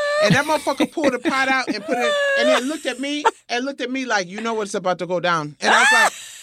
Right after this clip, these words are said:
she looked at me and was like, "Do you want a plate?" And I said, "Yes, bitch. Oxtails? Are you fucking serious?" No, like,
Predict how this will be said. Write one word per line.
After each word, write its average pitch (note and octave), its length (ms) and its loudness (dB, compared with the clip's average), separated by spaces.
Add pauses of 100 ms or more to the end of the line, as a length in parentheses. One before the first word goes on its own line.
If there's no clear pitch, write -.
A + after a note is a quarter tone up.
she F#4 200 0
looked G4 220 0
at F4+ 120 0
me D#4+ 100 -2
and D4+ 60 0
was D4 80 -4
like, C#4 220 2
"Do D#4 60 2
you D4+ 120 2
want D4+ 180 2
a B3+ 40 0
plate?" D4 360 0
And A3+ 220 -2
I B3 160 0
said, A3 420 2 (100)
"Yes, E4+ 380 0
bitch. F#4+ 580 0 (500)
Oxtails? F#4 800 2
Are C#4 80 2
you D#4 160 0
fucking E4+ 280 0
serious?" D#4 380 2 (180)
No, B3+ 280 4
like, A3+ 280 2